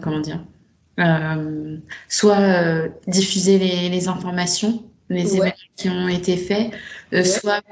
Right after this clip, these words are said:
Speaker 1: pour, euh, à partir des, euh, par exemple, des sorties littéraires, je vais essayer de faire des petites statistiques pour, euh,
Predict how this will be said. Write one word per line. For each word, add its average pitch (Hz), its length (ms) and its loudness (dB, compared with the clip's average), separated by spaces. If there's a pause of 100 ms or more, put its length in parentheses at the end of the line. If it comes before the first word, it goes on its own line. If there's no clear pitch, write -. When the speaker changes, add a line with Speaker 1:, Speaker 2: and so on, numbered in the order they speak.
Speaker 1:
pour, 190 280 2
euh, 165 840 0
à 185 120 2
partir 202 420 0
des, 185 400 4
euh, 170 60 -4
par 180 140 -4
exemple, 190 480 -2
des 180 180 -4
sorties 190 420 -4
littéraires, 190 500 4
je 180 120 2
vais 180 80 -2
essayer 180 200 -4
de - 80 -8
faire 180 180 -4
des 180 140 -2
petites 185 240 -6
statistiques 190 800 -6
pour, 170 320 -4
euh, 160 160 -6